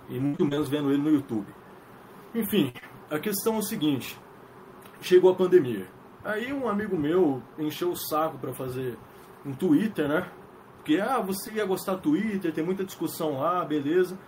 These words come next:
Eu falei, beleza, né, mano? Vamos criar. Comecei a criar, pá, pá, pá. E como eu gostava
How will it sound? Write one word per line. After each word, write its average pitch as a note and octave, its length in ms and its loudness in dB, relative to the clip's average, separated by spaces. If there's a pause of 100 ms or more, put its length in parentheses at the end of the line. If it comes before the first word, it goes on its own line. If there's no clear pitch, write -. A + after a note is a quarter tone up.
(360)
Eu - 80 -10
falei, B3 180 -4
beleza, G3+ 460 -2
né, G#3 100 -2
mano? C#3 260 0
Vamos E3 220 -6
criar. C3 340 -2 (540)
Comecei G3+ 380 0
a F#3 60 0
criar, G#3+ 360 0
pá, F#3 160 -6
pá, F3 160 -6
pá. F#3 340 0
E C4+ 80 -8
como C4+ 220 -4
eu A#3 80 4
gostava D#3 580 2